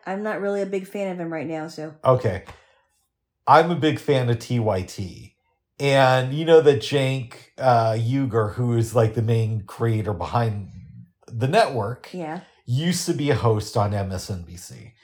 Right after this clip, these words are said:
Speaker 1: Oh, I didn't know that.
Speaker 2: And they fired him because he was critical of Obama.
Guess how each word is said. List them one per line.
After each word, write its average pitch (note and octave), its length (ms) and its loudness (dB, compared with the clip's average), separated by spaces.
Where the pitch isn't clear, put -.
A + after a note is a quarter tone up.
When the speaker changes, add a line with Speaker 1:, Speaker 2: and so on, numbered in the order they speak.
Speaker 1:
Oh, G#3 160 2
I G3+ 80 4
didn't A#3 140 -2
know E3+ 80 -2
that. D#3+ 80 4
Speaker 2:
And C3+ 120 4
they C3+ 120 4
fired D3+ 420 6
him B2 160 2
because A2+ 300 -2
he A#2+ 60 -2
was G#2 120 -2
critical A2 480 -2
of F#2 80 -6
Obama. F2 580 -10